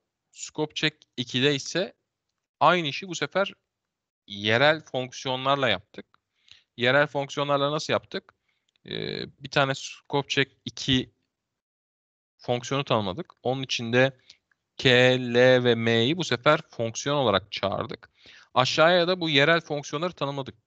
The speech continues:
K fonksiyonu ne yapıyor? İşte X iki ile çarpıp geri döndürüyor. L fonksiyonu ne yapıyor? Bir ekliyor, geri döndürüyor. M fonksiyonu ne yapıyor? Karesini alıyor, geri döndürüyor.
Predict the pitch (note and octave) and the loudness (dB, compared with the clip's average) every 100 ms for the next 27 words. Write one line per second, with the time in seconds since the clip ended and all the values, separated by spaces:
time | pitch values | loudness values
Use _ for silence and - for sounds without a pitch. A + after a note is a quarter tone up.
0 | _ - B2 B2 - G2 - - - D3+ | _ -6 -2 -2 -2 -10 -10 -14 -12 -12
1 | - - B2 G2 G#2 C3+ B2 - A#2+ A#2+ | -14 -4 0 0 -2 -6 -6 -4 -4 -6
2 | - - - G#2 - G2+ - - - - | -10 -10 -10 -6 -2 -2 0 -2 -4 -6
3 | G#2 G2 - - A1 A1+ - _ - - | -4 -4 -6 -8 -8 -10 -12 _ -20 -20
4 | - A#2 B2 A#2+ A2+ - A2+ B2 G2+ F#2 | 2 4 4 2 -4 -4 -6 -2 -4 -2
5 | A#2 A#2 A2+ G#2+ G2 G#2+ A2+ G#2 G#2 G2+ | -4 0 4 4 2 -4 -6 -4 -4 -6
6 | F#2+ - A#1 G2+ A#2 A2+ A2 G#2+ G#2+ A2 | -8 -6 -6 -2 -2 0 -6 -6 -8 -6
7 | G#2 A2+ A2 A2+ G#2+ - - - C3 B2 | -6 -6 -2 0 0 -4 -8 -8 -4 -6
8 | A#2 G#2+ F2+ - E3+ | -6 -10 -12 -10 -10